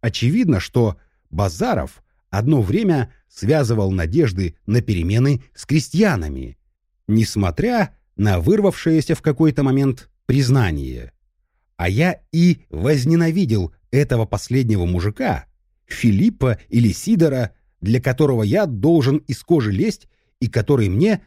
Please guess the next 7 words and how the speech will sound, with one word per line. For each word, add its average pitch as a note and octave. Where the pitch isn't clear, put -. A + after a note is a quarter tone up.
даже B2+
спасибо -
не F2+
скажет». C2
Признание F#3
вроде F3+
бы F3+